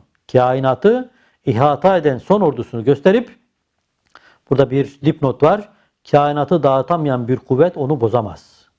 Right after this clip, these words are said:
Elhamdülillah. Ve ondan mukavemetsiz maddi manevi imdad getirmek hizmetinde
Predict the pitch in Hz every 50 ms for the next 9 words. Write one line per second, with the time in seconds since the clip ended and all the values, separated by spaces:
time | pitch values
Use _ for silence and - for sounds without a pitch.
0 | _ _ _ _ _ _ - - 101 87 - 90 87 85 87 _ _ - - _
1 | _ _ _ _ _ _ _ - - - - _ - 127 156 190 190 190 190 185
2 | 233 254 247 220 214 196 - 175 180 185 190 185 180 180 180 - - 208 233 254
3 | 240 - 190 180 170 170 160 139 135 180 226 247 247 226 214 190 185 180 175 175
4 | 165 180 180 175 170 160 156 147 185 233 233 208 208 214 - - 185 170 160 143
5 | - 139 131 127 131 127 - 123 123 123 165 180 208 220 240 233